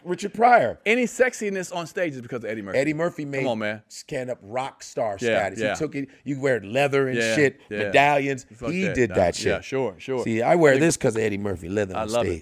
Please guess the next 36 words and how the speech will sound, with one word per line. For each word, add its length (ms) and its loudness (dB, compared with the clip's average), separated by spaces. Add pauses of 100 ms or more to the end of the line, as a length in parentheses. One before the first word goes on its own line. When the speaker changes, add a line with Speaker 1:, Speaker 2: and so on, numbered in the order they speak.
Speaker 2:
it. 20 -6
The 80 -4
late, 180 0
great, 400 -4
uh, 440 -4
Speaker 1:
Charlie 20 -18
Speaker 2:
Charlie 360 4
Speaker 1:
Murphy, 360 -2
Speaker 2:
Murphy, 60 -8
man. 100 -6
Speaker 1:
and 140 -2
that's, 360 -6
isn't 200 -2
it 100 -6
funny 280 -4
how 160 -2
Charlie, 540 0 (220)
Eddie 220 -2
took 240 -4
Charlie 300 -2
Murphy's 380 -6
face 300 -2
and 100 -4
made 140 -2
it 140 -8
famous? 460 -6 (100)
Speaker 2:
Yeah, 180 -8 (100)
that's 220 -8
funny. 240 -10
Speaker 1:
<laughs> 0 -
'Cause, 140 -6
Speaker 2:
That's 180 -2
funny. 240 -12
Speaker 1:
'cause 160 -2
he's 160 -6
older. 460 6